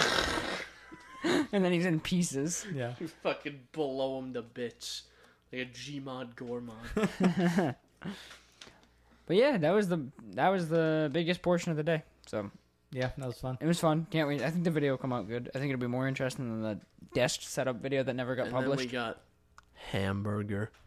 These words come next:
Speaker 2: Yeah. And, uh,
Speaker 1: Hamburger.
Speaker 2: McChicken, shit, McNug,
Speaker 3: <laughs>
Speaker 2: and fry.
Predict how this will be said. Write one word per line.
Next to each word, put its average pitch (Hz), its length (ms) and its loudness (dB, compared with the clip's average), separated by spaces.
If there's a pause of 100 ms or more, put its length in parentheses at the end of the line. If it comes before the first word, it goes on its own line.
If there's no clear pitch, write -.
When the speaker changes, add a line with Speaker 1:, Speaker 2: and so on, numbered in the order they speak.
(120)
Speaker 2:
Yeah. 110 300 -2 (1200)
And, 107 380 -2
uh, 117 60 -2
Speaker 1:
Hamburger. 131 920 2 (140)
Speaker 2:
McChicken, 107 920 -6 (360)
shit, - 460 -6 (120)
McNug, 107 640 -6 (140)
Speaker 3:
<laughs> - 160 -20
Speaker 2:
and 143 760 -4
fry. 110 540 -2